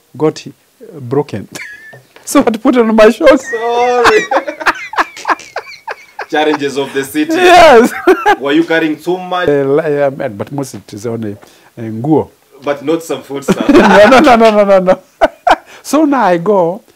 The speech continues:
Speaker 1: up to the basilica. So then I ring the bell.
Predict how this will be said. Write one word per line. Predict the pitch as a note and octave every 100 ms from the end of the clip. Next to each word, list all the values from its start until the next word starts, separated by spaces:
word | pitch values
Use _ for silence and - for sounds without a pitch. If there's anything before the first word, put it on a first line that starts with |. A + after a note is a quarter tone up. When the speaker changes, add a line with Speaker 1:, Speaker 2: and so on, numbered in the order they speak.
| _ _ _
Speaker 1:
up | E3+ F3+
to | C#3
the | F#3 A3+ -
basilica. | C3 C3 G3 F3+ - F2+ _ _ _ _ _ _ _ _ _ _ - -
So | - C#3+
then | D3 C#3+
I | C3 B2 - - -
ring | - C#3 C#3+
the | B2+
bell. | B2 C#3 F2+